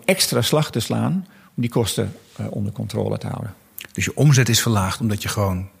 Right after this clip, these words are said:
Speaker 2: vanuit de filosofie die jullie hadden minder bent gaan doen.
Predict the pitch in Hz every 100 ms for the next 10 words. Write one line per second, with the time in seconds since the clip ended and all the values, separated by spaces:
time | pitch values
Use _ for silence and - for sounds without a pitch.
0 | _ _ _ - - 101 92 - - 95
1 | 90 131 113 101 92 95 92 104 131 110
2 | 92 92 - 104 101 - 98 113 98